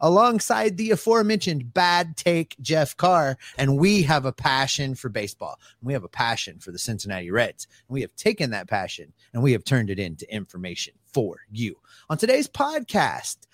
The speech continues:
uh, you all had thoughts, uh, in regards to my one hundred percent correct take that Nick Senzel will bat second for the Reds in twenty twenty-three.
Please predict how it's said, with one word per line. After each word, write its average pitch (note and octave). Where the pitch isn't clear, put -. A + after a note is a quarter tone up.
uh, A#2
you D3+
all G3
had F3
thoughts, -
uh, A#2+
in D#3+
regards D3+
to D3
my F3+
one E3
hundred E3+
percent C#3+
correct B3+
take E3
that B2+
Nick C#3+
Senzel C3
will A2
bat G#2
second A#2
for B2
the A2+
Reds G2+
in F#2+
twenty G2
twenty-three. G#2